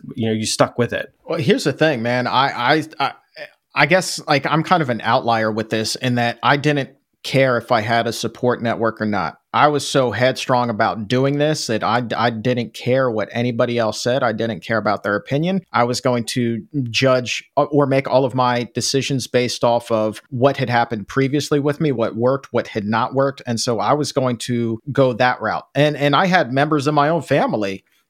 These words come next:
Speaker 2: you know, question, like, "Are you sure this is something that you wanna do? It's probably not the best route." And I was like, "Well,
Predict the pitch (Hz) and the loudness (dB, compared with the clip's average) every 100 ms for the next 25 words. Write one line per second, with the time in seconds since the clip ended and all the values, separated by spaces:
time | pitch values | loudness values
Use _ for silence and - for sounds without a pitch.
0 | _ 131 127 123 - 143 131 127 117 113 | _ 0 2 0 2 2 2 -2 -2 0
1 | 127 127 123 143 135 131 - 131 131 113 | 0 0 0 0 0 -2 -2 -2 -2 -2
2 | 123 117 117 107 101 104 156 175 170 156 | -4 -2 -4 -2 -4 0 2 4 2 0
3 | - - 123 127 123 110 113 110 110 117 | -2 0 0 0 -2 0 0 -2 0 0
4 | 110 147 175 - 127 120 113 95 107 104 | 0 0 0 0 -2 -2 -4 -4 -6 -6